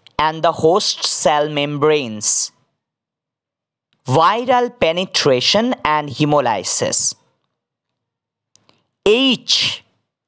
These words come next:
hemagglutinin protein is responsible for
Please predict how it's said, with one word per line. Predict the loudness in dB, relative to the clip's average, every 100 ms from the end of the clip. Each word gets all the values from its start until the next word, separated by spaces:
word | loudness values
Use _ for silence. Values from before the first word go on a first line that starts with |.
| _ _ _
hemagglutinin | -2 0 2 2 0 -4 _ _ _ _ _ _ 0 0 -4 -8 -2 -2 -2 -2 0 0 -2 -6 -12 _ _ _ _ _ _ _ 2
protein | 4 4 2 0 4 4 2 2
is | 2 2 2
responsible | 2 2 0 2 2 0 -2 0 2 0
for | 0 2 4 2 -2